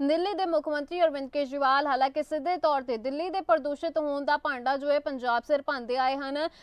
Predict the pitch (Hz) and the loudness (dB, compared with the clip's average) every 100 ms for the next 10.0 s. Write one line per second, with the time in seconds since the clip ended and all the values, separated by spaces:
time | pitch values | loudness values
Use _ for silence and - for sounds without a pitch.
0 | 392 349 330 349 302 403 381 320 320 285 | -2 0 0 -2 0 0 0 2 2 2
1 | 285 285 302 294 269 311 294 311 294 262 | 0 0 0 2 2 2 -2 0 0 2
2 | 262 254 254 269 269 294 302 285 269 269 | 2 2 2 -4 -2 2 2 2 0 0
3 | 294 269 254 240 311 285 285 294 330 - | -2 0 -4 -2 -2 0 0 2 0 -4
4 | - 285 330 370 415 403 339 302 311 294 | -4 0 2 2 0 0 0 0 -4 -2
5 | 311 294 285 311 302 247 269 294 277 294 | 0 0 0 2 2 2 0 -2 0 0
6 | 285 285 247 262 294 254 240 285 311 302 | 0 0 4 4 4 0 -2 -4 -4 2
7 | 277 294 311 269 247 240 240 254 240 240 | 2 2 0 -2 0 0 0 -4 -2 -4
8 | 262 269 247 240 294 285 277 330 285 262 | -4 0 0 0 -2 -6 -4 -4 -2 -4
9 | 262 285 262 269 254 233 262 269 302 | -2 -4 -2 -4 -2 0 0 0 -2